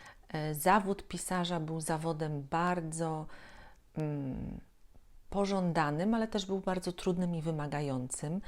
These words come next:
Znamy chyba na dzień dzisiejszy, mm, siedemset, między siedemset a dziewięćset, już teraz też tak dokładnie nie pamiętam, hieroglifów, znaków hieroglificznych,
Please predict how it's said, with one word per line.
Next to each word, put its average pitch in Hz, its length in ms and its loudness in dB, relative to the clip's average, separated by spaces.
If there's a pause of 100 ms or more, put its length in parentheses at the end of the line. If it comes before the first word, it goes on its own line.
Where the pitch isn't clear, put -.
(460)
Znamy 196 500 4 (140)
chyba 175 420 0
na 170 160 0
dzień 185 260 2
dzisiejszy, 180 920 2 (840)
mm, - 120 -6 (640)
siedemset, 240 920 2 (420)
między 175 260 0
siedemset 202 600 0
a 180 80 2
dziewięćset, 170 640 0
już - 120 -8
teraz 160 300 -4
też 190 200 0
tak 165 180 -4
dokładnie 170 400 -2
nie 160 120 -2
pamiętam, 170 500 -2
hieroglifów, 160 800 -2
znaków 180 400 0
hieroglificznych, 139 1000 -4